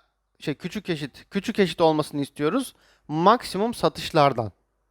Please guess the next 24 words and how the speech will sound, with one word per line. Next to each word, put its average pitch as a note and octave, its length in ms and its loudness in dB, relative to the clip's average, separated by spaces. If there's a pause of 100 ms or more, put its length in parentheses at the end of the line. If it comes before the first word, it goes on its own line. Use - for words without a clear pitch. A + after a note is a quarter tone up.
(200)
Buradaki E3 540 2
değerler C#3+ 580 4
buradan F3+ 460 2 (440)
buraya D3 380 2
kü-, - 280 -12
eşit F3+ 360 -4
veya F#3 360 6
bunlardan E3+ 520 2
küçük F3+ 300 -8
olması C3+ 340 -2
lazım. A#2 320 0
Ekle B3 300 2
seçeneğini D#3 360 -2
tıkladım. F3 460 -6
Arka F3 240 2
tarafa C3 280 -2
gönderdim D3+ 500 2
arkadaşlar B2 440 -6
kısıtla-, - 520 -8
kısıtlar B2 500 -4
tarafına. C3 580 0 (720)
Aynı B3 300 6
şekilde C#3 460 -2
burası A#3 520 2